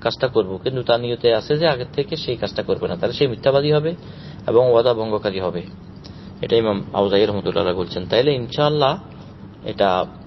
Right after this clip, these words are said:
আমরা বলতে হবে নিয়তে এবং মুখে যেন এক হয়, নইলে এটা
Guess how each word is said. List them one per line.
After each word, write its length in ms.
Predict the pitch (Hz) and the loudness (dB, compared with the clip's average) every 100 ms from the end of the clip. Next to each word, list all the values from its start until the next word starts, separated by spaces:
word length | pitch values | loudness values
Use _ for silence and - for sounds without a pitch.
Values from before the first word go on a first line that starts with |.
| - - - | -18 -16 -8
আমরা 340 | 113 120 110 107 - 147 | 2 4 4 2 -8 -2
বলতে 340 | 123 131 120 143 | 2 2 0 0
হবে 340 | 131 107 90 - - - - - - - | 2 2 -2 -6 -16 -18 -18 -18 -18 -8
নিয়তে 500 | 143 135 135 123 131 175 220 | -2 4 4 4 2 2 0
এবং 240 | 127 135 | 0 0
মুখে 260 | 131 113 135 | 0 0 0
যেন 180 | 120 110 | 0 0
এক 200 | 104 98 | 0 0
হয়, 220 | 98 82 - | -2 -2 -2
নইলে 300 | 113 123 151 | 0 2 2
এটা 260 | 123 127 | 4 2